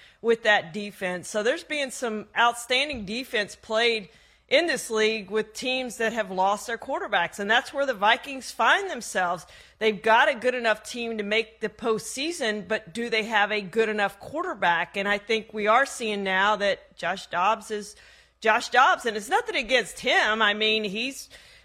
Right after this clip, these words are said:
hasn't started very many football games in his career. He's on his third team this year. I'm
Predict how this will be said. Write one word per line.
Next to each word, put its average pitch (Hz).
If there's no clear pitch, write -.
hasn't 226
started 226
very 262
many 294
football 302
games 202
in 220
his 226
career. 277
He's 185
on 208
his 208
third 240
team 285
this 294
year. 294
I'm 202